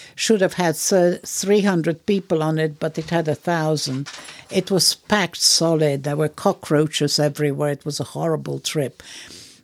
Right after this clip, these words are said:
And I remember on the way there, we were only allowed to take the clothes we stood in and each small bag of clothes,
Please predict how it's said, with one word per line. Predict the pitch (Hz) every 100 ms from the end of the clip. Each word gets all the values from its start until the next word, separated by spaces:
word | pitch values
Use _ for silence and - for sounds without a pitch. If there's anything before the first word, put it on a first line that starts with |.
| _ 180
And | 175
I | 185
remember | 202 202 226 247 196 165 -
on | 190 190
the | 190
way | 175 190 226 233
there, | 175 214 196 165
we | 180 175
were | 175
only | 175 208 226 196
allowed | 170 175 190 185
to | 185
take | - 185 175
the | - 160 160
clothes | - 196 185 180 170 170
we | 165 165
stood | 160 - 185 180
in | 175 170 175 -
and | 165 160 151 -
each | 196 202 190 175
small | - 190 180 175
bag | 160 175 165 156
of | 147 -
clothes, | 190 156 143 170 -